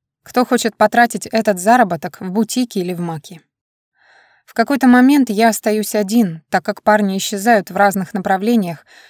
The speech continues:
и звоню Мейсону. Это уже мой пятый звонок, на который он не отвечает. «Черт, чувак!» Бормочу я и продолжаю названивать.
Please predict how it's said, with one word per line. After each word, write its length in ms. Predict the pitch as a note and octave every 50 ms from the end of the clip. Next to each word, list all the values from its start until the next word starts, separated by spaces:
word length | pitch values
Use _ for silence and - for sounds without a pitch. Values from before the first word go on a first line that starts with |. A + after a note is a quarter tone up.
| _ _
и 100 | - A3
звоню 300 | G3+ A3 A#3 A#3 A#3 A3+
Мейсону. 480 | G3+ E3+ D#3+ D3 - - E3 D3+ D3+ - _ _ _ _ _ _ _ _ _ _ _ -
Это 220 | A3 G#3+ - A#3
уже 180 | A3 G3 A3 A3
мой 180 | G#3+ G#3+ A3
пятый 340 | G#3+ - A#3+ A#3 A3+ - E3+
звонок, 480 | E3 F3+ G3+ G#3+ A3+ B3 A#3+ - - -
на 120 | G#3 G3
который 340 | - A3 G#3 A#3+ A#3 A3 G#3
он 140 | G3 F#3+ F#3+
не 100 | F#3+ F#3+
отвечает. 600 | F#3 - - F#3 - - F3+ D#3+ D#3 D#3 _ _ _ _ _ _ _ _ _ _ _ _ _ _ _ _
«Черт, 440 | - - - - F3 D#3+ D3+ - _
чувак!» 760 | - - - - G3 F3 E3 E3+ E3+ D#3 C#3+ - _ - _ _ _ _ _ _ _ _ -
Бормочу 460 | - G3 G#3 G#3 G3+ G#3 - - A3
я 220 | G3+ G3 A#3+ A#3 G#3+
и 40 |
продолжаю 560 | - - F3+ E3 F#3 F3+ F3+ - G3 F3+ F3 F3+
названивать. 680 | F#3 G3 G3 G3 E3+ E3 D#3 D#3 D#3+ D#3 - - -